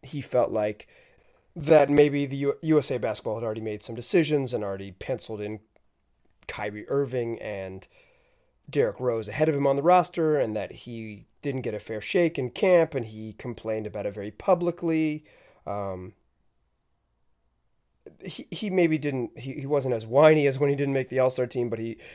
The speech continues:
he said it'd be more wood on the fire, and he was, this was, you know, coming off his Rookie of the Year performance and all these things. Um, and then he was invited back in twenty sixteen, but eventually withdrew. Uh,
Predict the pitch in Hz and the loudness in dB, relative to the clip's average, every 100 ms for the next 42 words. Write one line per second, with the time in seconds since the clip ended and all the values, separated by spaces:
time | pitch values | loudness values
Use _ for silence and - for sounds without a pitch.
0 | - 123 113 110 113 127 127 120 123 110 | -14 -6 -2 -2 -2 0 2 2 2 2
1 | 98 - 165 135 131 120 107 104 101 101 | 0 2 6 6 6 4 2 0 -4 -8
2 | 113 113 - 98 - 113 104 - 110 107 | -8 -10 -8 -8 -8 -4 -4 -4 -4 -4
3 | 92 107 107 120 107 104 113 123 123 113 | -4 -8 -8 -8 -6 -8 -8 -6 -4 -4
4 | 117 110 151 139 123 110 104 104 107 107 | -8 0 2 2 0 -2 -4 -4 -8 -6
5 | 101 98 - - - - 98 101 95 90 | -6 -6 -14 -20 -20 -10 -6 -4 -4 -8
6 | - - - - 131 123 123 120 113 113 | -12 -20 -8 -2 0 2 2 0 -4 -10
7 | 110 107 104 110 110 110 104 104 92 104 | -8 -8 -8 -6 -2 0 0 -2 -6 -8
8 | - 101 101 104 - 160 147 120 110 104 | -8 -8 -8 -10 0 2 2 0 -4 -4
9 | 92 92 92 - - 147 180 156 135 131 | -10 -10 -10 -10 -12 0 2 2 0 -6
10 | - _ _ _ 90 98 92 | -12 _ _ _ -4 -2 -2